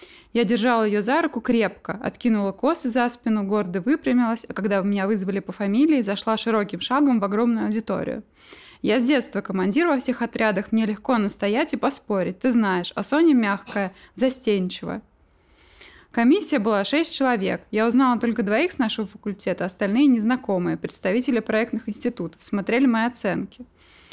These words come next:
"Предлагаем вам Московский проектный институт", сказали. Я отвечала: "Хочу на Красноярскую гэс". Вот где настоящая работа, вот где настоящая жизнь. Комиссия удивилась.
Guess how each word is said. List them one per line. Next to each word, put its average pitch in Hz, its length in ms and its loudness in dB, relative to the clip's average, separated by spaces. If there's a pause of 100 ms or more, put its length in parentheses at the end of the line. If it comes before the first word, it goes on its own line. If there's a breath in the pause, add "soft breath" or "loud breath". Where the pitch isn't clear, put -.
(400 loud breath)
"Предлагаем 240 540 2
вам 247 200 4
Московский 262 480 -2
проектный 269 400 2
институт", 233 440 -4
сказали. 180 560 -6 (960)
Я 196 180 0
отвечала: 190 560 -2
"Хочу 226 320 -2
на 330 140 4
Красноярскую 220 840 0
гэс". 190 440 -2 (580 loud breath)
Вот 254 240 2
где 214 120 2
настоящая 202 600 -2
работа, 196 460 -2
вот 254 220 2
где 214 160 2
настоящая 220 540 -2
жизнь. 190 440 -2 (340 soft breath)
Комиссия 247 460 2
удивилась. 190 640 -4